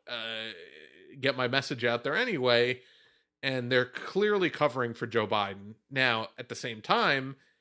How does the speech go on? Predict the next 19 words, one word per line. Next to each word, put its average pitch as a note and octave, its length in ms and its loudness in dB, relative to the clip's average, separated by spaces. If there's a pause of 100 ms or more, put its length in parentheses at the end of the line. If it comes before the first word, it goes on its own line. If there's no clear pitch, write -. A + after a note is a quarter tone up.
(260)
I C#3+ 80 2
think D#3 160 -2
if D#3 120 -2
he D3 100 -2
just B2+ 180 -6
went B2 180 -4
scorched - 460 -2
earth G3+ 500 2
and A#2 140 -8
started A2+ 420 2
bringing C3+ 320 -2
up G#3+ 180 -2
shit D3 400 -2
that A2+ 140 -6
he A#2+ 120 -8
refuses E3 640 -6
to C3+ 80 -2
fucking A2 380 -4
touch, - 520 -2